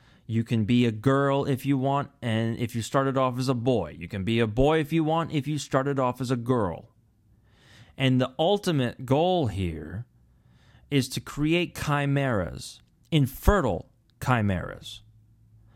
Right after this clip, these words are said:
so that there is no population growth. And in the population growth that does occur, it happens within the elite sectors of the society that's been created. And so you only get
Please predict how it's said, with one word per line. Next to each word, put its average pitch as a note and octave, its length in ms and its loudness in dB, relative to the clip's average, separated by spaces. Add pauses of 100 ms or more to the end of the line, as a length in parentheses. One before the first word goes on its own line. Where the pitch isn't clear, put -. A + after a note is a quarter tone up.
(200)
so C3+ 200 4
that C3+ 180 0
there C#3+ 160 2
is F3+ 280 0
no C#3 120 0
population F2+ 720 0
growth. - 320 -14
And B2 100 2
in B2+ 40 4
the C3 80 0
population D#3+ 680 0
growth C3+ 220 -2
that B2 160 -2
does C3 200 0
occur, C3+ 520 -2 (400)
it C3 120 -2
happens C#3 500 -2
within B2+ 280 0
the A#2 100 2
elite B2 380 0
sectors A2 460 -2
of G2 120 -2
the G#2+ 80 -6
society G2+ 640 -2
that's F#2 200 -4
been F#2+ 220 -4
created. G#2+ 640 -2 (640)
And B2 160 0
so C3 120 4
you C3 280 4
only D#3+ 440 2
get B2 420 -2